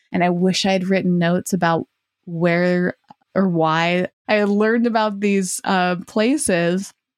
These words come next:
But Shark Fin Cove was really cool. It was kinda hidden away. It was a tiny little parking lot, and you can't see the cove from the parking lot. So I parked there thinking, like, "I don't know how far of a walk this is. Like,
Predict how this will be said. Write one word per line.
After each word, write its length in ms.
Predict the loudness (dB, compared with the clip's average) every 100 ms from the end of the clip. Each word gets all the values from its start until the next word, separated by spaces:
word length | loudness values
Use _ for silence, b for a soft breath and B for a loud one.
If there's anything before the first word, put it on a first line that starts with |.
| _
But 160 | -4 -2
Shark 240 | 0 -2
Fin 180 | 0 -2
Cove 260 | 0 0 0
was 160 | -2 0
really 280 | 0 0
cool. 380 | -2 -2 0 0
It 80 | -2
was 120 | -6
kinda 260 | -2 0 0
hidden 340 | 0 0 0
away. 440 | 0 0 0 0 -2
It 500 | -6 -20 _ _ -10
was 40 |
a 20 |
tiny 280 | -6 0 0
little 200 | 2 -2
parking 460 | -2 -4 0 0 0
lot, 340 | 0 -2 -6 _ _ _ -2
and 120 | 0
you 60 | 0
can't 300 | 0 0 -2
see 680 | -2 0 0 0 0 -2 -6 -8
the 80 |
cove 460 | -4 0 2 0 -2
from 180 | -2 -2
the 80 | -2
parking 380 | -2 0 2
lot. 280 | 2 0 -2
So 100 | -6
I 20 |
parked 280 | -4 -4 0
there 280 | 0 0 0 B B B -2
thinking, 340 | 0 2 2
like, 180 | 0 -2 -2
"I 60 |
don't 120 | 0 2
know 120 | 2
how 160 | 0
far 380 | 0 0 0 2
of 120 | 0
a 60 | 0
walk 420 | 0 0 -2 -2
this 220 | -2 -2 0
is. 600 | 0 0 0 -2 -4 -10
Like, 160 | -16